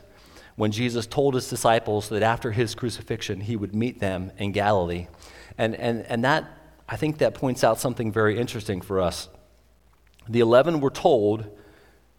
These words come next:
to go to Galilee, but their unbelief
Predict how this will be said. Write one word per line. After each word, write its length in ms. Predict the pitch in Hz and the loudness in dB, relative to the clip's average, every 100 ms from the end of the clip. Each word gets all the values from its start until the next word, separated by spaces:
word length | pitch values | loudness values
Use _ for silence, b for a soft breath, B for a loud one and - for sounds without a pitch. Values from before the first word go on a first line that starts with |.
| _ _ - | _ _ -10
to 80 | |
go 180 | 120 131 | 6 6
to 60 | 127 | 6
Galilee, 640 | 127 135 117 95 90 98 - - b b b b _ | 4 6 6 4 0 -4 -10 -20 b b b b _
but 160 | 117 110 | 2 4
their 200 | 117 120 | 4 4
unbelief 720 | 135 123 120 135 113 107 - | 2 4 4 2 0 -4 -12